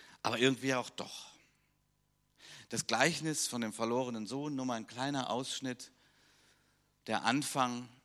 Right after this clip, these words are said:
Ein Mann hatte zwei Söhne. Der Jüngere sagt zum Vater: „Gib mir den Anteil am Erbe, der mir zusteht.“ Der Vater teilt das Vermögen unter beiden auf. Übrigens, der ältere Sohn hat auch seinen Anteil gekriegt.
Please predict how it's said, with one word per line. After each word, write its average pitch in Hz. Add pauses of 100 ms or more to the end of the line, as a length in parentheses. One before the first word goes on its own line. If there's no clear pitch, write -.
Ein 113
Mann 131
hatte 131
zwei 113
Söhne. 123
Der 120
Jüngere 147
sagt 131
zum 131
Vater: 131
„Gib 123
mir 160
den 135
Anteil 139
am 113
Erbe, 139
der 123
mir 107
zusteht.“ 139
Der 120
Vater 131
teilt 147
das 123
Vermögen 131 (280)
unter 104
beiden 104
auf. 123
Übrigens, 117
der -
ältere 98
Sohn 95
hat 87
auch 101
seinen 101
Anteil 98
gekriegt. 117